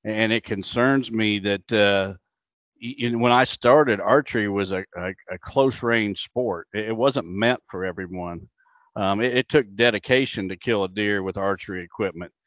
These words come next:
Um, you know, I remember when the compound bow came out, about the time I was in high school, you know, these crazy looking bows with wheels on the ends of 'em, pulleys, whatever you want to call 'em, come out. And, uh, I, I just think that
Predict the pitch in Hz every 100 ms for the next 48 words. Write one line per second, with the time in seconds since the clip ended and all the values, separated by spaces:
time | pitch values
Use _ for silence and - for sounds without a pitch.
0 | _ _ _ _ 95 92 90 87 76 -
1 | - 104 98 120 151 107 107 104 101 95
2 | - 117 110 107 110 98 95 143 147 -
3 | 98 90 90 90 95 92 104 - 120 104
4 | 110 101 101 92 107 143 - 101 90 92
5 | 101 104 101 - _ - 117 123 110 110
6 | 110 104 98 117 110 98 95 123 170 120
7 | 110 98 101 101 101 104 104 104 - 131
8 | 151 110 98 110 120 117 107 95 120 147
9 | 147 104 - _ _ _ _ - 117 107
10 | 98 92 - _ _ _ _ 120 113 113
11 | 107 117 107 98 92 - _ _ _ _
12 | _ _ _ - - - - - 113 127
13 | 127 135 147 143 - 160 190 - 123